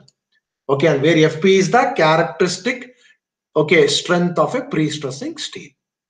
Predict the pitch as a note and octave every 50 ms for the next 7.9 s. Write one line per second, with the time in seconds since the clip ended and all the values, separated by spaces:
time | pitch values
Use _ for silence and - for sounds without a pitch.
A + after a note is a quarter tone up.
0 | _ _ _ _ _ _ _ _ _ - - C3+ C3 C3+ C3 C#3 C#3+ C#3 C#3+ C#3
1 | C#3 - D3+ D#3 - - - D#3 - - - - A#2 G#2+ - - C#3 D#3 F3 F#3
2 | D#3+ D3 - - - F3+ E3+ E3 - E3+ E3 D3+ D#3 D#3 C#3 C#3+ C#3+ C3+ C#3+ D3
3 | D#3+ F#3+ A3 G3+ - - - _ _ _ _ _ - C3 C#3 C#3+ C#3+ C#3 C#3 G3
4 | A3 G3+ E3+ D3+ D3 C#3+ D3 - - E3+ D#3 D3+ D3 C#3 C#3 C3+ B2 A2 - -
5 | - - C3+ C#3+ C#3 - F#3 F3 F#3 B3 C#4+ C#4 - - - E3 D#3 D#3 D3 D3+
6 | - E3+ D#3+ D#3 - - - D#3 D3+ - - - D3 C3+ C3+ C3+ C3+ B2+ B2+ -
7 | D#4 - - C#3+ C3+ C#3 - - A2+ - - A3 B3 A#3+ - - -